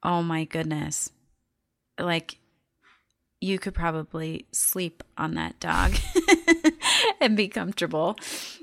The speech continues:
But I, every time I was like, "Oh my gosh, how much time must they spend brushing that dog? And how much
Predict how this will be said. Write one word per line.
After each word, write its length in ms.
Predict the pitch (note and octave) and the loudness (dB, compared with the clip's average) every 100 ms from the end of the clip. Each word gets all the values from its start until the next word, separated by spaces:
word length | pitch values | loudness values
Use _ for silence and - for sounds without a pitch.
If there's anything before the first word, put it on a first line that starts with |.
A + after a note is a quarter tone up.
| - | -2
But 280 | - G3 - - - | 6 8 6 0 -4
I, 260 | F#3 F#3+ - - | -2 -4 -6 -6
every 240 | F3+ F#3 | -4 -4
time 260 | F3+ F3+ F3 | 0 0 0
I 40 | |
was 140 | - - | -2 -2
like, 240 | - - - - | -4 -6 -10 -12
"Oh 100 | G3 | -10
my 180 | G3+ | -10
gosh, 400 | - - - A3 | -8 -4 -2 -2
how 100 | A#3 | -2
much 340 | A3 A3 - - | -2 -2 -4 -4
time 520 | - - F#3+ F#3+ G3+ | -8 -8 -6 -4 -4
must 220 | F#3 - | -4 -4
they 140 | F#3 F#3+ | -2 -4
spend 760 | - - F3 F3 F3+ F3+ - - _ - _ _ _ _ | -6 -4 -4 -2 -2 -4 -8 -12 _ -20 _ _ _ _
brushing 720 | F3+ F3 F3 E3+ - F3 F3+ | -10 -2 -2 0 -2 -4 -4
that 200 | G3 - - | -6 -6 -6
dog? 480 | - C2+ - - - - - - - - - - - - | -4 -4 -4 -4 -8 -12 -20 -14 -2 2 2 -2 -8 -4
And 140 | F#3 | -2
how 200 | F3+ F#3 | 0 -2
much 460 | F#3+ F#3+ - - | -2 -2 0 0